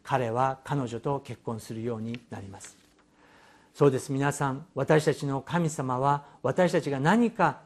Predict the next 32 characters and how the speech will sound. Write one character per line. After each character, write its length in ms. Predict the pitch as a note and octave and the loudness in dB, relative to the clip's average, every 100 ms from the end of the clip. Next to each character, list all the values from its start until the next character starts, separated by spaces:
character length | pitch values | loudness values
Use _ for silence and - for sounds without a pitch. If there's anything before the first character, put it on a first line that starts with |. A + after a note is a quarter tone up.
| A#2 | -6
で 180 | B2+ | -6
き 220 | C3+ - C4 | -6 -2 0
る 140 | B3+ | 0
か 140 | F#3 | 2
ら 100 | E3 | 4
私 300 | D3+ C#3+ D3+ | 4 2 0
た 100 | D3 | -2
ち 120 | B2+ C3+ | -6 -4
を 160 | B2 - | -6 -4
愛 260 | C#3 D#3+ | 0 0
し 120 | D3+ - | 0 -4
て 80 | |
い 80 | A#2+ | -6
る 80 | A#2+ | -4
の 120 | B2 | -6
で 80 | A2+ | -6
は 120 | A2+ | -8
な 120 | A2+ | -8
く、 220 | A#2+ A2+ - _ _ _ _ _ _ | -12 -14 -16 _ _ _ _ _ _
た 140 | E3 | 0
だ 120 | D#3 | 2
私 280 | C3+ C3+ E3+ | 2 2 2
た 80 | E3 | 0
ち 80 | D#3 | -4
の 120 | D3 | -6
そ 140 | - | -2
の 120 | D#3 F#3+ | 0 4
ま 120 | G#3 | 4
ま 120 | G#3+ | 4
の 120 | G3 | 2
姿 420 | - D3+ C#3 C3+ | -2 -2 -2 0
を 240 | C#3 D3+ | 0 0